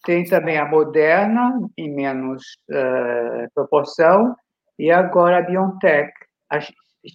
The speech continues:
não, desculpa, a AstraZeneca, essa que tava dando problema de coagulação, et cetera, readaptaram novamente, eh, no,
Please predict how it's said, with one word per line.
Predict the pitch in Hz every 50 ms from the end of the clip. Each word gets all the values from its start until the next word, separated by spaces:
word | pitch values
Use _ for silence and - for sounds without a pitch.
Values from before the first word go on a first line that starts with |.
| - - - -
não, | 151 151 139 139 135
desculpa, | 143 170 - - - 151 135 - - 139
a | 143
AstraZeneca, | 139 - - - 175 160 151 135 147 160 160 160 165 170 170 - - 170
essa | 175 185 - 170 160 165 - 165
que | - _ -
tava | - 151 147 151 147
dando | 147 151 147 147
problema | 156 151 143 135 156 156 156 -
de | -
coagulação, | - - 147 143 131 143 143 139 139 139 - 170 156 151 147
et | 143 - _
cetera, | - 160 165 160 165 147 143 143 - _ _ _ _ _ _ -
readaptaram | 147 175 170 165 160 156 156 151 147 - - - 156 147 147 147 147
novamente, | 147 147 135 139 139 139 143 147 151 156 165 170 170 170 170 170 156
eh, | 147 143 147 - - 139 135 131
no, | 135 139 135